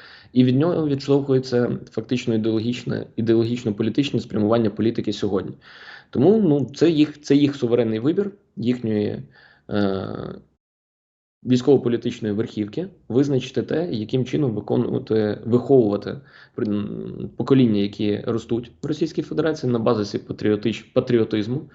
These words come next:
уроків історії в особливому прочитанні цієї історії.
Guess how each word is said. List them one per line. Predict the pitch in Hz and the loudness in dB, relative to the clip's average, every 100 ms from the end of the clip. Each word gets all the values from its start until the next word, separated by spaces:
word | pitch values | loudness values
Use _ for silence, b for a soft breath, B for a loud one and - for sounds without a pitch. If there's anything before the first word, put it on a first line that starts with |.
| B B B | B B B
уроків | - 123 135 127 | 2 2 4 0
історії | 113 - 127 113 104 | -2 0 2 4 2
в | 101 107 110 104 | 0 -2 -2 -2
особливому | - - 120 123 104 101 | -4 -2 4 4 4 -4
прочитанні | 101 104 101 101 104 127 - _ | -8 -8 -6 -4 -6 -8 -14 _
цієї | - 120 117 127 | -4 0 0 -2
історії. | 135 127 123 139 | -4 -2 0 0